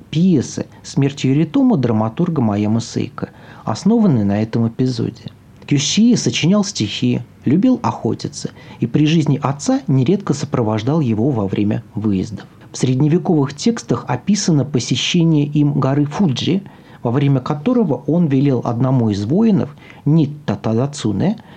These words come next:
разведать местные пещеры. В период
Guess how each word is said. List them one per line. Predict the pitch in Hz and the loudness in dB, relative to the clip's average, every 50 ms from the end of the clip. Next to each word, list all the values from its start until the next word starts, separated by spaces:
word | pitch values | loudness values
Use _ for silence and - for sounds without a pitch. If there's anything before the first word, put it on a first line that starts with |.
| - - | -10 -6
разведать | - 113 110 110 - 117 117 160 190 185 185 - - | -2 -2 -2 -2 -2 0 0 2 2 2 0 0 0
местные | 110 110 101 - - 113 110 110 | 0 0 -2 -2 -2 -2 -2 -2
пещеры. | - - 123 117 - - - 67 - - - - - _ _ - | -2 -2 -2 -2 -2 -4 -4 -4 -6 -8 -12 -16 -20 _ _ -20
В | - - | -4 0
период | - 156 196 226 240 233 | 2 4 4 4 2 0